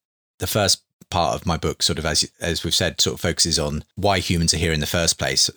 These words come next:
uh, looking at things like the fine-tuning of the universe and the Big Bang and, and all that.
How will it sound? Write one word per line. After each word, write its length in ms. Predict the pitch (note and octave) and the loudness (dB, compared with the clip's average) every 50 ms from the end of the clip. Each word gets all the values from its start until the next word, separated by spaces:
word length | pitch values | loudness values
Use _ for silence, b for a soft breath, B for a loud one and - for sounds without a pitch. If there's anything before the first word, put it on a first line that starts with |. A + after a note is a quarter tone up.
| - | -8
uh, 80 | - F#2 - G2+ | -10 -10 -8 -6
looking 320 | F#2 F2 D#2+ - - - | -4 -4 -4 -4 -4 -6
at 80 | - - | -4 -2
things 180 | D#2+ D2+ - | -2 -2 -2
like 240 | - D2 C2+ B1+ - | -2 -4 -4 -4 -6
the 220 | - C#2+ C#2 C#2 - _ _ _ _ _ _ _ _ - | -6 -6 -6 -8 -12 _ _ _ _ _ _ _ _ -4
fine-tuning 420 | D#2+ D2 D2+ - - D#2+ D2+ D2+ | -4 -2 0 0 0 0 -2 -2
of 60 | D2 C#2 | -2 -2
the 60 | D2+ | 0
universe 480 | D#2 D#2+ D#2 D2 C#2+ C#2+ C#2 - - - | 0 0 0 0 -2 -2 -2 0 0 -2
and 160 | - C2+ C2+ | -2 -4 -10
the 40 | C2 | -10
Big 200 | - - C#2 - | -8 -8 -8 -6
Bang 240 | - D2 C#2 C2+ C2+ | -6 -6 -6 -6 -8
and, 140 | C2 C2 - | -12 -12 -12
and 80 | D#2 | -10
all 120 | D2+ C#2+ C#2+ | -10 -8 -6
that. 200 | C#2+ C#2 C2+ | -6 -6 -6